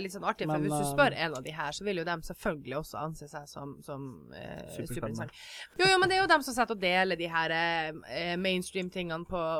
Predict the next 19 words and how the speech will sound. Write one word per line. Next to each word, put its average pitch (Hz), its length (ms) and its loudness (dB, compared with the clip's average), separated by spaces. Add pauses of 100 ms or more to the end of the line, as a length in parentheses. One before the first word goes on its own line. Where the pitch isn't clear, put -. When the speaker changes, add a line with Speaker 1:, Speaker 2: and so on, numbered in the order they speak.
(140)
Speaker 1:
på, 180 160 -2 (400)
ø, 165 460 -6
Facebook, 254 520 -4
og 190 100 2
det 196 80 2
er 202 140 6
jo, 214 180 4
altså, 220 280 4 (880)
dem 285 240 6
som 277 180 -2
er 185 320 4 (120)
det 214 120 4
man 196 80 0
kan 202 140 -2
kalle 208 380 2
for 170 260 0 (500)
Speaker 3:
Medianadekvat. 208 400 4
Speaker 1:
medianadekvaten, 208 960 6
ja. 151 160 -6